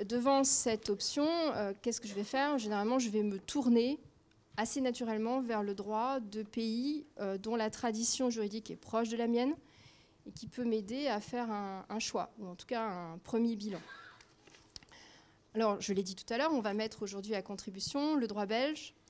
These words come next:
et le droit allemand. Pourquoi ces deux droits, hormis, euh, mon attachement, euh, à ces deux pays ? Euh, c'est que tous les deux ont reconnu, euh, ou ont choisi, euh, l'option de la, euh, destruction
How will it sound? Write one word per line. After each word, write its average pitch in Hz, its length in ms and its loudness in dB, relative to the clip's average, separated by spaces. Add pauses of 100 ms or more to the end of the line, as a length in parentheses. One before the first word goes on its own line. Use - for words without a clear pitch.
et 262 80 2
le 254 120 2
droit 220 180 0
allemand. 190 260 -2 (320)
Pourquoi 320 320 -2
ces 214 380 -2
deux 185 260 -2
droits, 233 440 0 (1300)
hormis, 214 440 0
euh, 185 60 0
mon 185 160 -2
attachement, 196 760 0
euh, 160 320 0
à 185 100 0
ces 185 140 2
deux 180 100 2
pays ? 240 340 2 (720)
Euh, 220 440 4
c'est 277 220 0
que 302 140 -2
tous - 260 0
les 294 160 6
deux 285 220 2
ont 262 340 8
reconnu, 277 920 4
euh, 220 60 2
ou 220 220 -2 (120)
ont 214 140 -2
choisi, 254 640 2 (440)
euh, 208 220 2
l'option 277 720 2
de 214 160 0
la, 220 480 2
euh, 185 260 -4
destruction 226 640 -2